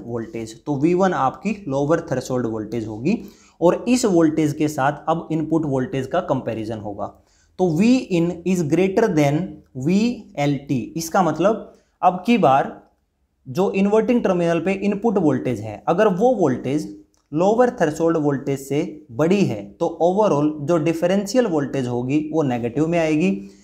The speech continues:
और अगर वो नेगेटिव में आएगी तो आउटपुट भी आपका नेगेटिव वी सेट ही मिलेगा। यानी पहले जो वी सेट आपने वी नॉट जो माइनस वी सेट कंसीडर किया था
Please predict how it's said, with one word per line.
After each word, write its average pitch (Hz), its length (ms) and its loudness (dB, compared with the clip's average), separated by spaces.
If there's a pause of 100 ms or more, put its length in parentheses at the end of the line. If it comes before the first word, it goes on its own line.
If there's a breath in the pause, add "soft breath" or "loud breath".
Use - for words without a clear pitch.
(260 loud breath)
और 175 140 4
अगर 196 240 4
वो 240 160 2
नेगेटिव 180 420 2
में 180 140 2
आएगी 147 320 0
तो 190 180 -2
आउटपुट 151 480 2
भी 156 180 2
आपका 127 320 0
नेगेटिव 156 520 0
वी 135 180 -4
सेट 143 260 -6
ही 143 180 -4
मिलेगा। 107 440 -6 (160)
यानी 160 260 4 (1080 loud breath)
पहले 160 340 6
जो 240 180 2
वी 180 200 2
सेट 190 280 0
आपने 170 380 2 (360 loud breath)
वी 165 180 4
नॉट 214 220 4
जो 196 240 4
माइनस 190 400 0
वी 180 140 2
सेट 165 280 -2
कंसीडर 151 400 0
किया 127 240 -2
था 160 180 0